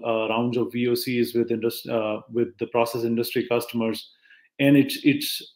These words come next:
focused on their issue of being able to effectively manage shared or master, uh, product data, as, as they call it, uh, across their, um, across their factory floors.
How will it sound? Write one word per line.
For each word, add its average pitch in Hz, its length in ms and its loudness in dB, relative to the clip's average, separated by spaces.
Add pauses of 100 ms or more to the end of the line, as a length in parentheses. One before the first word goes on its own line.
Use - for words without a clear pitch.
focused 160 400 4
on 160 180 4
their 147 260 8
issue 151 520 4
of 131 160 4 (160)
being 139 560 2 (520)
able 135 340 2
to 131 100 2
effectively 131 680 0
manage 117 680 -2
shared 135 600 2
or 117 240 2
master, 117 480 -2 (180)
uh, 113 260 0
product 113 300 2
data, 113 300 2
as, 104 320 -4
as 107 200 -4
they 110 120 -2
call 113 260 0
it, 113 140 0 (560)
uh, 107 240 -4
across 135 460 4
their, 117 380 6 (320)
um, 107 540 -2 (260)
across 127 360 -2
their 113 220 4
factory 113 340 0
floors. - 560 -10